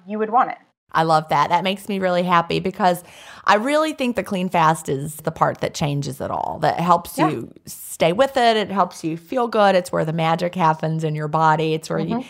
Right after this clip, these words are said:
Speaker 2: have the increased autophagy. It's where you have the positive benefits is with the clean fast. And so I'm glad that you're able to, to keep that going. And it's all about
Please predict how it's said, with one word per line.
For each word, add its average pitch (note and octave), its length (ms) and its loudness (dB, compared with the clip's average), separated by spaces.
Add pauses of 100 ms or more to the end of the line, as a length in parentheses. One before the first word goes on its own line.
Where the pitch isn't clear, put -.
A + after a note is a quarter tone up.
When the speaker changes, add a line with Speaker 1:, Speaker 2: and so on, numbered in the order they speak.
Speaker 2:
have F3+ 160 4
the F#3+ 100 0
increased G#3+ 360 -4
autophagy. A3 840 2
It's D3+ 200 -4
where E3+ 160 0
you F3 220 -2
have F3+ 280 2
the E3 240 -4 (140)
positive F3 480 0
benefits D#3+ 720 -2
is D#3+ 120 -10
with E3 140 -4
the E3 80 -10
clean D#3 320 -8
fast. - 560 -4
And E3 260 2 (440)
so - 120 2
I'm F3 140 4
glad E3+ 400 6
that D3 260 0
you're E3 180 2
able D#3+ 260 2
to, D#3 360 -4 (300)
to D#3+ 80 -2
keep F3+ 300 -6
that D3 280 2
going. C#3 540 0
And D3 420 0 (380)
it's - 260 0
all A4+ 300 2
about F#3+ 720 4